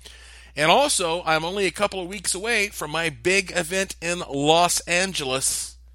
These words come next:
at the Ruby Theater, right there in the heart of Hollywood. And I hope that I will see you there.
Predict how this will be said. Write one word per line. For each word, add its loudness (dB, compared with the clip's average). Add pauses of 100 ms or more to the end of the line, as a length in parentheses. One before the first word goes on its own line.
(360)
at 6
the -2
Ruby -6
Theater, -6 (440)
right 0
there 0
in -4
the -2
heart -6 (100)
of -6
Hollywood. -2 (460)
And -12
I -2
hope -10 (180)
that -10
I -2
will -10
see -6
you -14
there. -18